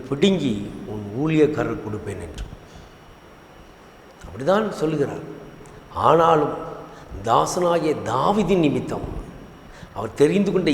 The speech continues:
இஸ்ரேலின் நிமித்தமாய் அவர் இறக்கப்படுகிறார். இறக்கப்பட்டு அங்கே சொல்லுகிறார், "என்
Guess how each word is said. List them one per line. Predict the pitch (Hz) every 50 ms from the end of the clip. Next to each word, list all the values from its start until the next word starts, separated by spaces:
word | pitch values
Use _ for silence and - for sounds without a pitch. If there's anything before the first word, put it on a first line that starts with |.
| 131 135
இஸ்ரேலின் | 143 139 160 185 240 240 220 208 190 170
நிமித்தமாய் | 156 156 - - 127 110 - 87 80 - - - - - - - - - - - - - - - - - - - -
அவர் | 92 92 98 95 107
இறக்கப்படுகிறார். | 139 156 156 - - 139 - 117 110 - - - - - - - - - - - - - - - - - - - - - - - - - - - - - - - - - - 107
இறக்கப்பட்டு | 113 135 156 135 - - - 123 - - 127 117 98 92 95 120 123 - - - - - - - - - - 110
அங்கே | 113 113 117 113 - -
சொல்லுகிறார், | - 131 139 143 135 120 113 104 101 92 87 87 - - - - - - - - - - - - 107
"என் | 107 104